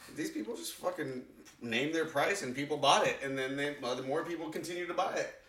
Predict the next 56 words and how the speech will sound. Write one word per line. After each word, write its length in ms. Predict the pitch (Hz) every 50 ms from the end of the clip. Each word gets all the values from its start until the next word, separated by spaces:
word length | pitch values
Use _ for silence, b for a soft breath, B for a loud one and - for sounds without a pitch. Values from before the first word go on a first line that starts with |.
| b b b b _
You 80 | - 131
know, 80 | 139 143
you 200 | 143 151 156 151
have 220 | 156 151 147 -
to 60 | 147 135
fucking 340 | - 160 147 - 139 127
do 140 | 120 147 165 160
it 100 | - -
that 180 | 113 101 -
way. 160 | - - - - -
But 120 | 139 -
you 120 | 202 220
also 200 | 226 214 - 190
do 120 | 147 160 170
have 140 | 170 160 -
to 60 | - 117
produce 760 | - - 127 117 120 143 165 156 127 - - - - - - - - - -
quality 380 | - 127 120 113 110 98 101
work. 280 | 101 107 - - - -
I'm 100 | 127 123
not 140 | 139 135 123
saying 500 | - - 139 131 127 120 117 117 113 110 -
taking 240 | 135 123 110 110
away 180 | 107 113 113 113
from, 220 | 110 107 104 101 101 B B B B B B B B -
from, 320 | - 117 110 104 101 - - -
from 320 | - - 117 107 95 98 95 -
efforts 320 | 123 127 - 113 104 -
here, 140 | - 95 95
you 120 | 95 95 98
know, 140 | 101 104 101
that 140 | 104 107 104
you 100 | 110 107
gotta 200 | 123 123 123 120
definitely 340 | 110 120 117 120 - 113 107
put 180 | - - 127 113
in 60 | 104
the 60 | 104 101
work, 320 | 117 131 120 107 B B B B B B
but 240 | - 110 110 110 - -
it 120 | 139 135
is 180 | 139 151 147 127
about 280 | 139 110 - 104 - -
how 320 | - - 123 120 117 113 110 101 98
you 140 | 107 123 135
carry 380 | 127 - - 127 127 120 110 98
yourself 460 | 104 - - - - - - - - - -
and 160 | 107 104 101
how 220 | - - 123 117
much 300 | 113 113 110 110 - - -
you, 520 | 104 104 107 117 113 110 110 104 104 - - - _ _ -
uh, 280 | - 110 104 101 107 - - - -
you 120 | 120 117
know, 140 | 101 92 - - -
respect 420 | 110 113 - - - 117 110 - -
yourself 360 | 117 - - 117 113 113